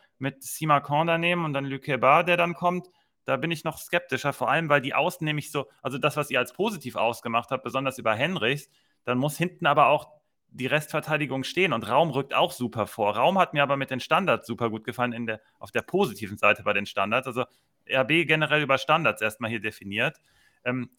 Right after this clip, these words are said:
ich glaube, die Frage, die du gestellt hast, Susi, ist gar nicht so relevant, was R B macht gegen Mannschaften, die nicht so viel den Ball haben, weil Stuttgart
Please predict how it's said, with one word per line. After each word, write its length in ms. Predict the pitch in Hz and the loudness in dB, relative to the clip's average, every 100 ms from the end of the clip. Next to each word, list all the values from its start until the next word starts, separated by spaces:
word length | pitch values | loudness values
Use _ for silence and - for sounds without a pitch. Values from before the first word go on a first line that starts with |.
| - | -8
ich 160 | 185 | -6
glaube, 300 | - 175 170 | 4 6 6
die 80 | 151 | 0
Frage, 300 | - 165 185 | 2 4 4
die 100 | 143 | 0
du 160 | 127 214 | -6 -4
gestellt 340 | 185 143 135 | -2 0 0
hast, 160 | 135 - | -2 -6
Susi, 240 | 143 143 | -8 -6
ist 140 | 151 - | -6 2
gar 140 | 151 | 2
nicht 120 | 156 | 2
so 100 | 139 | -2
relevant, 480 | 127 131 120 139 165 | 0 2 4 2 2
was 240 | 139 - - _ - | -2 -2 -12 _ -2
R 140 | 123 | -2
B 160 | 107 147 | 0 2
macht 340 | 139 143 - | 2 0 -4
gegen 180 | 135 127 | -6 -2
Mannschaften, 540 | 123 143 139 - 123 | -2 -2 -4 -6 -8
die 300 | 110 123 117 _ _ | -6 -6 -8 _ _
nicht 220 | 160 151 | -6 -6
so 80 | 147 | -6
viel 180 | - 143 | -4 -2
den 200 | 123 113 | -2 4
Ball 220 | 135 180 | 6 6
haben, 220 | 127 113 | 4 4
weil 140 | 110 113 | 2 -2
Stuttgart 600 | - 175 190 131 127 | -4 -4 -2 2 2